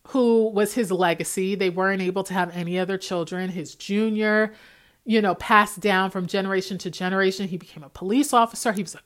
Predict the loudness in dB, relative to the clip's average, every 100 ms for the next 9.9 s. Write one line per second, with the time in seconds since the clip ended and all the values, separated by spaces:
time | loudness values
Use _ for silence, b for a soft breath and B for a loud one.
0 | _ 4 4 4 -6 -6 -4 -2 -2 -2
1 | -8 -2 0 -2 -4 b b b b b
2 | b _ _ 2 4 4 2 -2 -6 -8
3 | -14 _ _ _ _ 0 2 4 2 2
4 | -2 0 4 4 4 0 2 -2 -2 -2
5 | -2 2 2 2 0 -2 0 0 2 2
6 | 2 0 -2 -6 b b b b b _
7 | _ -8 2 2 2 0 -2 -8 -12 _
8 | _ _ _ _ _ _ _ _ -4 6
9 | 6 6 2 -2 -2 -8 -8 -12